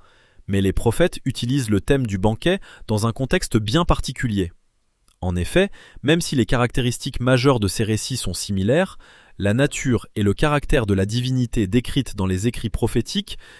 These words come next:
diffèrent des dieux du Proche-Orient ancien. Implications herméneutiques et théologiques. Comme nous l'avons souligné ci-dessus, cette brève étude a mis en évidence un certain nombre de parallèles entre la littérature prophétique biblique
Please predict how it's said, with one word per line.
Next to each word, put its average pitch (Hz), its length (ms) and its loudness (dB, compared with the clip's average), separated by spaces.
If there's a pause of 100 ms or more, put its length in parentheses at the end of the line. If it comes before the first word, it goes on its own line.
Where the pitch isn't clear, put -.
(120)
diffèrent 165 520 0
des 117 140 4
dieux 131 240 2
du 120 120 -2
Proche-Orient 151 680 0
ancien. 104 440 -4 (500)
Implications 170 760 2
herméneutiques 147 800 2
et 120 100 2
théologiques. 120 760 6 (500)
Comme 190 200 6
nous 156 100 4
l'avons 117 260 4
souligné 120 440 0
ci-dessus, 110 600 0 (320)
cette 127 240 0
brève 170 260 4
étude - 420 2
a 117 120 2
mis 156 220 0
en 113 100 2
évidence 123 560 2
un 113 100 -2
certain 151 320 -2
nombre 151 300 2
de 101 100 4
parallèles 120 640 2 (340)
entre 113 280 0
la 101 100 4
littérature 131 640 0
prophétique 117 560 -2
biblique 123 520 -2